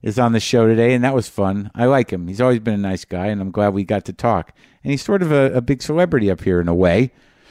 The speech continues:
Well, I don't think he would admit that, but, uh, that's coming up.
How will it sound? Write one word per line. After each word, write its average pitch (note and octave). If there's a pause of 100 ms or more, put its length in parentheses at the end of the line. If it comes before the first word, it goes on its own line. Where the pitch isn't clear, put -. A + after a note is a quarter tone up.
(760)
Well, D3+
I C3+
don't C#3+
think C#3+
he C#3
would C#3+
admit D3+
that, D2+ (260)
but, A#2
uh, A2+
that's C#3
coming A#2
up. C3+